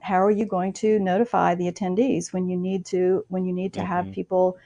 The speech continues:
Speaker 1: um, go to the shelter in place area? How are you going to reach them? How are you gonna reach their family? What messaging are you sending out to the public? How are you gonna handle the media? I ask millions of questions, and then they integrate, you know,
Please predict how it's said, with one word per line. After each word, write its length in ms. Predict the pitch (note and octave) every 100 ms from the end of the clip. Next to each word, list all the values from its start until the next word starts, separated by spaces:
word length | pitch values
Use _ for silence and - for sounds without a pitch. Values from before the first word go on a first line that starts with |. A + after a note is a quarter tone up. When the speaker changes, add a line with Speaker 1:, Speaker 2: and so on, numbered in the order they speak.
| _ _ _
Speaker 1:
um, 180 | F#3+ F#3
go 220 | F3+ F#3
to 240 | G3 G#3+ G3+
the 160 | G3+
shelter 360 | G3+ G3+ G3+ A#3
in 120 | A3
place 300 | A#3 C#4 D#4+
area? 280 | F3+ E3 D#3+
How 240 | E3 F#3
are 80 | C#4+
you 120 | D4
going 180 | C4+ C4+
to 60 | C4
reach 260 | B3+ C#4+
them? 240 | - - E3
How 140 | E3
are 120 | F3+ G3
you 80 |
gonna 180 | G#3+ A3
reach 240 | A3 A3+ -
their 100 | G#3+
family? 440 | A3+ B3 G#3 G#3+ - - - _
What 180 | G3+ G#3+
messaging 460 | A3 A#3+ G#3 G3 F3+
are 140 | F3
you 160 | F3+ F#3+
sending 380 | - F3+ F3
out 160 | E3+ E3+
to 100 | -
the 80 | F3+
public? 420 | - G3 F#3+ D#3
How 140 | - F3
are 100 | F3
you 140 | F#3+
gonna 180 | F#3+ F#3
handle 300 | F#3+ F#3 F#3
the 100 | F#3+
media? 420 | G3 A#3+ F3 - -
I 180 | - -
ask 400 | - A3 G#3+ -
millions 460 | F#3+ G3 G3 F#3 E3
of 80 | -
questions, 640 | - A3 - - - - _ - - -
and 120 | G3+
then 200 | G3 F3+
they 320 | G#3 A3 B3 B3+
integrate, 580 | G3+ F3 D#3+ E3 F#2+ F#2+ _
you 80 | G3
know, 280 | F3 E3+ F3